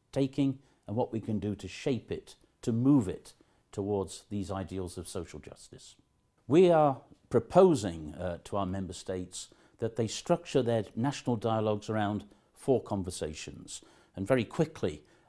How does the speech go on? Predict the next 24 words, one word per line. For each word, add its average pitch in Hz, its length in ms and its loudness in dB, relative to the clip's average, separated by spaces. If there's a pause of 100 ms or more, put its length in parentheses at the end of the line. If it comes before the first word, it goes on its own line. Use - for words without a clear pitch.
uh, 95 80 -4
one 127 280 2
is 170 160 -2
to 135 100 -2
do 123 180 2
with 107 200 -2
work 113 480 2 (100)
and 107 180 -4
society. - 840 -6 (360)
Sounds 185 320 -6
a - 20 -4
bit 147 240 -2
philosophical, 113 720 -2
but 107 160 -4
I 117 60 -2
think - 240 -4
there 147 100 0
are 139 40 0
some 135 200 -2
really 139 220 0 (120)
deep 156 240 -6
questions 87 580 -8
out 76 240 -8
there - 260 -12